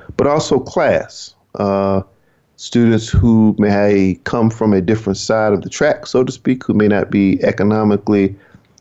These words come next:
privileged to have some of the more, uh, fashionable items we have in our society, may actually sit in a classroom with students who do have things that are, uh, economically,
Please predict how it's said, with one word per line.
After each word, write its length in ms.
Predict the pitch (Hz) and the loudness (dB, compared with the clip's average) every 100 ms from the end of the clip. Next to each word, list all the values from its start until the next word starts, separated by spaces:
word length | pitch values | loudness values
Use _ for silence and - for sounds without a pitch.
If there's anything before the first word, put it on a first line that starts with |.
| - | -14
privileged 720 | - 175 151 156 - - - | -4 0 2 0 -2 -10 -6
to 100 | 104 | -2
have 300 | 113 107 101 | 0 2 0
some 240 | - 107 104 | -2 -2 0
of 80 | 95 | 0
the 80 | |
more, 500 | 98 101 98 98 - - - _ _ _ - | 0 2 2 0 -4 -20 -20 _ _ _ -6
uh, 320 | 101 95 101 - - _ | -2 0 -2 -4 -10 _
fashionable 600 | - 120 117 131 113 107 | -2 0 0 -2 0 0
items 380 | 113 110 110 107 | 0 0 0 -2
we 120 | 104 | 0
have 180 | 107 98 | 0 0
in 60 | 101 | 0
our 140 | 101 | -2
society, 540 | - - 101 95 101 - - - - | -6 -2 0 2 0 -4 -20 -20 -4
may 320 | 110 120 127 | 0 4 4
actually 400 | 120 117 - 117 - | 2 -2 -2 -6 -6
sit 260 | - 131 123 | -4 0 2
in 100 | 117 | 2
a 60 | |
classroom 840 | 107 147 160 165 - 110 113 127 - - _ - | 0 2 2 0 -2 -2 -2 -6 -12 -20 _ -6
with 120 | 113 | -4
students 320 | 113 123 127 127 | -2 0 2 2
who 140 | 160 | 0
do 340 | 147 233 - - _ _ _ _ _ _ _ _ _ - | 2 2 0 -6 _ _ _ _ _ _ _ _ _ -18
have 360 | - 113 104 95 | -6 0 0 0
things 360 | 104 101 95 98 | 0 0 0 0
that 160 | 101 | 0
are, 460 | - 92 90 87 - _ _ _ - | 0 0 0 -2 -8 _ _ _ -8
uh, 260 | 90 90 - - | -4 -2 -4 -2
economically, 1000 | 107 107 95 95 95 95 92 92 98 | -2 0 0 0 -2 -2 -2 -2 -2